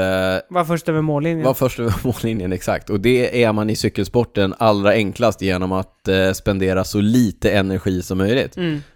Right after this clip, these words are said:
Speaker 2: Men på träning så är ju idén att man ska spendera ganska mycket energi för att i längden bli bättre. Har jag rätt?
Speaker 1: Ja.
Speaker 2: Då och då.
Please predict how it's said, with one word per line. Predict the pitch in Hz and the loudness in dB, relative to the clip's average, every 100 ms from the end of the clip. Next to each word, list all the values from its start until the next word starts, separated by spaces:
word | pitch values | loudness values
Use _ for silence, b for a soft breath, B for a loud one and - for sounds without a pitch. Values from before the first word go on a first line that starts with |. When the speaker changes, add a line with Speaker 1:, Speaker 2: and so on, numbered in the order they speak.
| _ | _
Speaker 2:
Men | 101 104 190 | -6 -4 -4
på | 104 95 | -6 -4
träning | 101 98 131 - | -2 -2 -4 -4
så | 123 | -2
är | 123 | 0
ju | 113 110 | 0 -2
idén | 101 98 98 | -2 -4 -4
att | - | -6
man | 98 | -6
ska | - 95 | -6 -6
spendera | 98 95 95 95 | -4 -2 0 -2
ganska | 98 95 95 | -2 -4 -2
mycket | 101 120 - 170 202 | 0 0 0 0 2
energi | 175 - 107 127 165 196 | 2 2 4 4 0 -2
för | 113 104 | 0 0
att | 101 | 0
i | 101 | -2
längden | 95 90 90 92 87 | -2 -4 -4 -6 -8
bli | 85 80 - | -10 -12 -4
bättre. | 117 - - - - _ _ - | -4 -4 -12 -14 -16 _ _ -10
Har | 85 | -4
jag | 107 | -2
rätt? | 160 - - _ _ _ | -2 -8 -20 _ _ _
Speaker 1:
Ja. | 131 143 180 _ _ - | -6 -4 -4 _ _ 0
Speaker 2:
Då | 104 | 2
och | |
då. | 95 87 | 2 0